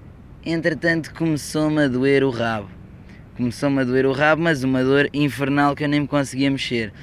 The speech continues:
E agora, passado quatro dias, ou três, não sei,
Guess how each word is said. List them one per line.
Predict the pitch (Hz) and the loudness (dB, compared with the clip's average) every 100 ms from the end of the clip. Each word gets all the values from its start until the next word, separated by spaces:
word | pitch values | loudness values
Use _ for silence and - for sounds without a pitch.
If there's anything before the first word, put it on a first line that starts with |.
| - - | -20 -4
E | 135 | 0
agora, | 143 139 123 | 2 2 0
passado | 135 - 139 107 | -2 -2 -2 -2
quatro | 156 151 131 127 | -2 -2 -2 -4
dias, | 135 143 156 - - - - - - - - - - - 113 | -2 -4 -6 -12 -20 -20 -20 -20 -20 -20 -20 -20 -20 -18 -10
ou | 110 | -10
três, | - 120 120 104 | -6 -4 -4 -4
não | 104 | -10
sei, | 98 113 113 110 | -8 -6 -4 -6